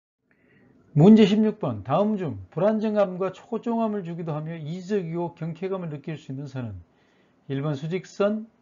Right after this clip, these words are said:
이 번 지그재그선, 삼 번 사선, 사 번 수평선. 지그재그선은 예민하고 날카로운 느낌이며 격렬, 분주한, 남성적인,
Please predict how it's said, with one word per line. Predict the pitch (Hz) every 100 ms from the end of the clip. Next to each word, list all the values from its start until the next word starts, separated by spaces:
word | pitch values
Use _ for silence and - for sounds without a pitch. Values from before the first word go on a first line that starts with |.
| -
이 | 143
번 | 135 139
지그재그선, | 139 143 147 139 131 170 196 -
삼 | _ 165 156
번 | 151
사선, | 131 147 185 202 214
사 | - 147
번 | 131 127
수평선. | - - 160 135 98 87 _ _ _ _ _ _ _ _ _ _ _ _ _ _ _ _ _ _ _ _ _ _ _ _
지그재그선은 | - 180 233 240 233 226 240 226 220 220 196 135
예민하고 | 156 208 226 220
날카로운 | 185 139 151 - 214 214 175
느낌이며 | 165 180 160 147 165 185
격렬, | - 156 175 185 151 101
분주한, | - 170 175 175 151 110
남성적인, | 123 170 170 190 175 139 107